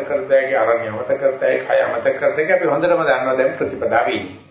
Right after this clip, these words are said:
හොඳටම දන්නවා කෙලෙස් අර්ධනක ඉන්නේ. දැන් මේ ආනාපාන නිමිත්ත ගෙවෙනවන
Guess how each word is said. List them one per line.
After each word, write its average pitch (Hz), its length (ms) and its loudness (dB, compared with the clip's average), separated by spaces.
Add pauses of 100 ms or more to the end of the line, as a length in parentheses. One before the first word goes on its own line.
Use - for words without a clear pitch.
(320)
හොඳටම 165 260 2
දන්නවා 147 340 0
කෙලෙස් 131 300 -2
අර්ධනක - 420 0
ඉන්නේ. 107 320 -6 (340)
දැන් 170 200 0
මේ 175 160 0
ආනාපාන 180 640 2
නිමිත්ත 185 360 -2
ගෙවෙනවන 165 600 0